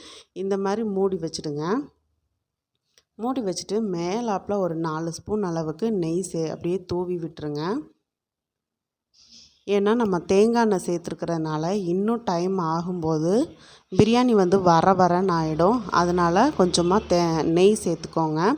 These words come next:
நெய் சேர்த்துட்டு மூடி போட்டுட்டு கரெக்டா ஒரு அஞ்சு நிமிஷம் கழிச்சு நம்ம சர்வ் பண்ணலாம். இதே அடுப்பு மேலேயே இருக்கட்டும். அந்த கல்லு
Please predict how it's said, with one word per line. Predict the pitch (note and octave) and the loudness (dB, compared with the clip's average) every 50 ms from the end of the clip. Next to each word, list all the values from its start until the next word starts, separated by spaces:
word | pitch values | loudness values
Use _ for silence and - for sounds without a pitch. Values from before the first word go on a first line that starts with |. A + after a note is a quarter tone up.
| - - - - - - - - _ | -2 -8 -16 -18 -18 -18 -20 -10 _
நெய் | F3+ G3 G#3 A3+ B3 A#3+ - - | 2 4 4 4 2 0 0 2
சேர்த்துட்டு | G#3 F#3+ F3+ F3+ - F3+ - A#3 B3+ | 2 2 2 0 -4 -4 0 0 2
மூடி | C4+ C4 A3 F#3+ F#3+ G3 G3 G3 | 2 4 4 4 4 4 4 2
போட்டுட்டு | - - F3 E3+ D#3+ D#3+ E3 D#3 - G3+ C4 D4+ C#4+ - | 0 0 0 0 0 -2 -2 -2 2 2 2 2 2 0
கரெக்டா | - F3 E3 E3+ E3 - - G#3 G#3 G3+ | 0 0 0 0 -2 -4 -2 0 2 2
ஒரு | F3+ F3 F#3 | 2 2 2
அஞ்சு | F#3+ F3 E3 E3 E3+ F3+ F3+ G#3+ G3 | 2 2 2 0 0 0 2 2 2
நிமிஷம் | F#3+ F3+ E3+ - G#3 G3 F3+ | 2 0 0 -2 -2 -2 0
கழிச்சு | E3 D#3+ D#3+ D#3 - A3 D4 E4+ - - - - - - - | -2 -2 -4 -2 -2 -2 -2 -2 -4 -10 -20 -20 -20 -16 -10
நம்ம | - F3+ F#3 F#3 G3 F#3+ | -6 -4 -2 -2 0 0
சர்வ் | F#3 F3 F3 | 2 2 2
பண்ணலாம். | F3 F3+ F3 E3 E3 E3+ G3+ B3 C4 | 2 0 -2 -2 0 0 0 0 0
இதே | G#3+ - F3 E3+ F#3 F#3+ | -2 -2 -2 0 0 2
அடுப்பு | G3+ G3 F3+ E3+ F3+ F3 - F#3+ | 2 2 2 2 0 0 0 0
மேலேயே | G3 F#3+ F3+ E3+ E3+ E3 F3 G3 G3 F#3 | 0 0 0 0 0 0 0 0 0 0
இருக்கட்டும். | E3 D#3+ D#3 - - D#3+ D#3+ - E3+ F#3+ B3+ D4 D#4+ - - - - - | -2 -4 -6 -6 -8 -8 -4 -2 0 0 0 0 -2 -4 -8 -16 -10 -6
அந்த | - E3 E3 | -4 -4 -4
கல்லு | D#3+ E3 F3 E3+ F3 F3+ G3+ | -2 0 0 0 2 2 0